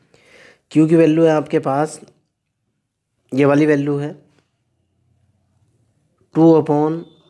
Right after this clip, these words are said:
x minus के वन। ओके, मैंने ये वाली वैल्यू डाली यहाँ y गुना इंटीग्रल फैक्टर। ज़रा इसको देखो अब आप, y into इंटीग्रल फैक्टर, y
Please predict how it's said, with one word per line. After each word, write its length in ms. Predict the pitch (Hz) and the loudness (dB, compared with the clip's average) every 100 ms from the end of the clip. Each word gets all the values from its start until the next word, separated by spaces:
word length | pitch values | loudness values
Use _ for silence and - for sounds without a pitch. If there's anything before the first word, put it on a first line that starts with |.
| 143 | -16
x 200 | 143 127 | -14 -14
minus 300 | 113 107 - | -12 -14 -16
के 100 | 104 | -16
वन। 200 | 104 104 - | -16 -18 -16
ओके, 240 | 127 175 180 - _ _ _ - | -6 -6 -6 -18 _ _ _ -10
मैंने 160 | 135 160 | -2 2
ये 80 | |
वाली 180 | 156 151 | 2 2
वैल्यू 240 | 156 151 156 | 0 -2 -4
डाली 320 | 147 156 185 - _ _ _ _ _ _ _ _ _ _ _ _ - | -4 -4 -6 -12 _ _ _ _ _ _ _ _ _ _ _ _ -4
यहाँ 340 | 127 135 147 165 _ _ 120 | -2 0 -2 -6 _ _ -6
y 140 | 135 151 | -4 -2
गुना 180 | 151 151 | -4 -4
इंटीग्रल 320 | 143 143 143 | -6 -6 -6
फैक्टर। 380 | 143 139 156 156 - _ | -6 -6 -8 -8 -12 _
ज़रा 180 | 123 139 | -8 -6
इसको 200 | 139 151 | -6 -4
देखो 260 | 139 139 147 | -4 -4 -4
अब 100 | 147 | -4
आप, 200 | 165 - _ _ _ _ _ _ _ | -6 -10 _ _ _ _ _ _ _
y 240 | 117 143 156 | -4 0 0
into 180 | 143 151 | -2 -4
इंटीग्रल 300 | 143 143 135 | -4 -6 -6
फैक्टर, 400 | 139 135 156 156 _ _ _ 113 | -6 -6 -8 -8 _ _ _ -10
y 220 | 127 | -4